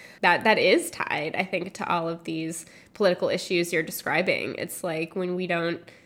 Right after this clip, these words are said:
see, we can't value what we don't see. And I think there is, um, an enormous just lack of appreciation for the real work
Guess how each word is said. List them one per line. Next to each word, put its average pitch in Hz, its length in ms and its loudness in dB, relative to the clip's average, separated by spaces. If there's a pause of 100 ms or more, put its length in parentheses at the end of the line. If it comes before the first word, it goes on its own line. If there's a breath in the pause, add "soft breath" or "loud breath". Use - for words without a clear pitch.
(160 loud breath)
see, 185 800 0 (160)
we 233 100 2
can't 247 240 6
value 202 280 8
what 160 120 2
we 170 80 2
don't 156 180 -2
see. - 440 -8
And 165 140 -4
I 170 100 -6
think - 560 -8
there 82 200 0
is, - 480 -4
um, 208 540 -8 (300)
an 190 80 -4
enormous 165 580 -6
just - 240 -12
lack 175 220 2
of 180 80 -8
appreciation 190 680 -8
for 170 440 -4 (120)
the 160 300 -4 (360 loud breath)
real 175 320 4
work 277 380 2